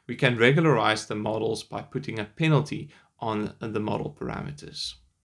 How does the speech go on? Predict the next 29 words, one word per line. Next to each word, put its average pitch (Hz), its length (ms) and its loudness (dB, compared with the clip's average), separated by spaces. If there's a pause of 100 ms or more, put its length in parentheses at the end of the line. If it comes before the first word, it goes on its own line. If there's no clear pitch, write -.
(720)
So 143 320 6
the 135 120 2
procedure 165 640 0
for 135 300 -2
including 120 720 0
nonlinearity 107 1200 0 (100)
into 110 520 0 (300)
the 107 180 2
logistic 107 580 -2
regression 104 480 -4
model - 380 -2
is 117 180 -6
very 117 320 4
similar 104 440 -2
to 107 180 -8
what - 260 -6
we 113 60 -8
did 120 260 -8
in 107 200 -4
linear 101 280 0
regression. - 600 -4 (840)
So 117 420 4 (380)
all 160 160 4
we're 185 120 6
going 151 280 6
to 143 120 0
do 120 380 2
is 110 300 -4
that 107 340 -2